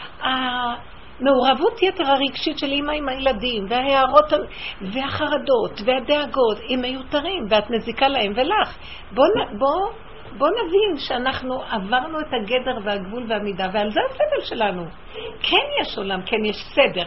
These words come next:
כן יש נקודות. בתוך כל הסערה הגדולה הזאת,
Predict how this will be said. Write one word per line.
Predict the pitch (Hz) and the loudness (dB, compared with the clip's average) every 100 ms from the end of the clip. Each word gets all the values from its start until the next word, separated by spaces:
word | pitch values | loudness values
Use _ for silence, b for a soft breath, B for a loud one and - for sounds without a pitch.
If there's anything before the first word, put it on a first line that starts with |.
| - | 0
כן | 294 294 | 0 0
יש | 277 262 | -4 -6
נקודות. | 233 - 185 240 240 - - B B B - | -8 -8 -2 0 0 -6 -16 B B B -6
בתוך | 196 - - 370 - - | -6 -6 -2 -2 -2 -10
כל | - 311 370 | -4 -4 -4
הסערה | - 247 220 208 254 | -8 -6 -4 -4 -8
הגדולה | 233 185 196 208 | -8 -8 -8 -6
הזאת, | 226 185 | -8 -10